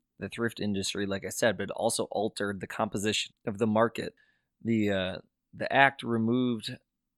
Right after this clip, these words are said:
interest rate ceilings on deposits, which removed the interest rate advantage that thrifts had held over banks. In doing so, it allowed these firms to enter into new financial territory with new risks. The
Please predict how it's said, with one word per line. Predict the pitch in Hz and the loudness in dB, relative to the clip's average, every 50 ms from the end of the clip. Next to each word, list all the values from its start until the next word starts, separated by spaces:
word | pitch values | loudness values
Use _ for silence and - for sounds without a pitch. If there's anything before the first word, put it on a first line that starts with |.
| _ - | _ -2
interest | 139 135 - 131 120 - - | -2 0 0 0 -2 0 0
rate | 123 113 - - | 0 0 0 0
ceilings | - - 131 127 123 120 113 110 101 | 0 0 2 2 2 2 2 2 0
on | 110 107 | 0 -2
deposits, | 101 104 - - - 113 120 120 104 101 92 - - - | -2 -4 -4 0 2 2 4 2 2 -2 -6 -8 -10 -10
which | - - 90 - | -10 -10 -10 -8
removed | - - 104 104 110 120 123 120 113 - | -6 -2 0 0 2 2 0 0 -2 -4
the | - - | -6 -4
interest | - 123 120 - 117 110 - - | -4 -4 -4 -4 -6 -8 -6 -2
rate | 110 113 110 - | 0 0 0 0
advantage | - 104 95 98 110 113 120 120 - 110 107 98 98 - | -2 -4 -2 0 0 0 0 0 -2 -4 -6 -6 -6 -6
that | - 101 98 - - | -4 -4 -4 -4 -6
thrifts | - 117 120 110 - - - | -2 0 0 0 0 -2 -4
had | - 107 107 107 110 107 104 | 0 2 4 6 4 4 2
held | 101 95 101 107 107 107 95 - | 2 0 2 2 2 2 0 -2
over | - 101 101 98 98 | -2 -2 -2 -2 -4
banks. | 95 - 107 110 110 98 - - - - - - _ _ _ _ _ _ - | -4 -4 -4 -4 -4 -4 -6 -6 -6 -6 -8 -10 _ _ _ _ _ _ -8
In | - 104 95 92 | -6 -6 -4 -2
doing | 92 127 143 160 170 135 107 98 | 2 4 4 6 6 4 2 0
so, | - - 107 107 113 | 0 2 4 4 4
it | 110 | 4
allowed | 104 101 101 110 117 113 107 | 4 2 0 0 0 -2 -2
these | 110 104 - | -4 -6 -6
firms | - - - 104 107 113 - | -6 -4 -2 -2 -2 -2 -4
to | - - | -4 -6
enter | - 104 101 - - 107 | -4 -6 -6 -4 -2 -2
into | 107 98 - 101 | -2 -2 -2 0
new | 104 104 107 113 | 0 0 0 0
financial | 110 - 101 101 104 104 104 101 - 101 | 0 2 2 2 2 2 0 -2 -4 -6
territory | - - - 123 127 120 101 - 104 98 95 92 | -4 0 2 2 4 2 2 0 0 -2 0 -2
with | 92 92 - - | -4 -6 -4 -2
new | 117 117 110 | 0 0 2
risks. | 110 127 127 110 - - - - - - - | 2 2 2 2 0 -4 -10 -12 -14 -14 -12
The | - - | -12 -12